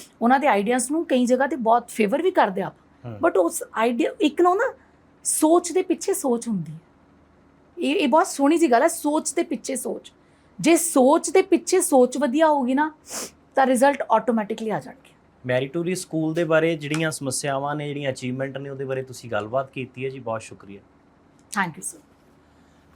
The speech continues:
Speaker 2: ਤਾਂ ਡਾਕਟਰ ਟੀਨਾ ਜੀ, ਜਿਹੜੇ ਕਿ ਮੈਰੀਟੋਰੀਅਸ ਸਕੂਲ ਟੀਚਰ ਯੂਨੀਅਨ ਪੰਜਾਬ ਦੇ ਸਟੇਟ ਪ੍ਰੈਜ਼ੀਡੈਂਟ ਨੇ, ਉਹਨਾਂ ਨੇ ਕੁਝ ਸਮੱਸਿਆਵਾਂ ਨੇ, ਉਸ ਦੇ ਬਾਰੇ ਗੱਲ ਕੀਤੀ ਹੈ।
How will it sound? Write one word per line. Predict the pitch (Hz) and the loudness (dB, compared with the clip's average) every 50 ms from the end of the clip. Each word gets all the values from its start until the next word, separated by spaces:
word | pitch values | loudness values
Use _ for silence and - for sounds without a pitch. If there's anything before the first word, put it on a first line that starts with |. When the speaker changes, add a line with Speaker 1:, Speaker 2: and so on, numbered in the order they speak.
| _ _ - | _ _ -4
Speaker 2:
ਤਾਂ | 131 131 | -2 0
ਡਾਕਟਰ | 127 139 139 - - 190 180 | 2 0 0 0 0 -2 0
ਟੀਨਾ | 180 190 175 175 185 208 214 | 0 0 0 2 2 0 0
ਜੀ, | 220 240 | 0 -2
ਜਿਹੜੇ | 214 185 196 196 202 202 | -2 0 2 2 2 0
ਕਿ | 202 226 220 | 0 -2 -2
ਮੈਰੀਟੋਰੀਅਸ | 185 160 151 156 175 175 175 180 180 180 185 190 185 190 | 0 0 2 0 0 -2 -2 -4 -6 -4 -4 -4 -4 -6
ਸਕੂਲ | - - 165 160 165 180 170 | -6 -6 -4 -2 -2 0 0
ਟੀਚਰ | 175 175 165 160 - 175 190 175 | 0 0 0 0 -2 -2 -2 -2
ਯੂਨੀਅਨ | 185 156 147 147 156 165 170 175 175 175 | -2 -2 -4 -4 -2 -2 -2 -2 -2 0
ਪੰਜਾਬ | - 170 147 131 127 127 127 143 151 143 | 0 0 2 2 4 4 6 4 4 2
ਦੇ | 147 160 | -2 -6
ਸਟੇਟ | 151 - - 147 143 131 | -6 -6 -6 -6 -6 -4
ਪ੍ਰੈਜ਼ੀਡੈਂਟ | - - 131 131 135 139 160 175 170 156 | -2 0 2 2 2 0 0 -2 -2 -2
ਨੇ, | 175 190 190 196 202 - | -4 -4 -4 -4 -4 -4
ਉਹਨਾਂ | - 170 170 175 175 180 | -4 -2 2 2 2 2
ਨੇ | 185 | 0
ਕੁਝ | 180 180 180 170 | 0 0 -2 -2
ਸਮੱਸਿਆਵਾਂ | - 165 156 147 - - 175 165 170 185 202 208 208 | -2 -4 -6 -4 0 2 2 4 4 4 2 2 2
ਨੇ, | 208 208 | 0 -2
ਉਸ | 170 160 - | -2 -2 0
ਦੇ | - 196 | 2 2
ਬਾਰੇ | 185 196 190 196 | 4 4 4 4
ਗੱਲ | 190 180 170 170 175 | 4 2 2 2 0
ਕੀਤੀ | 175 185 180 180 - 214 202 190 | -4 -6 -8 -8 -6 -4 -4 -2
ਹੈ। | 190 - | -4 -4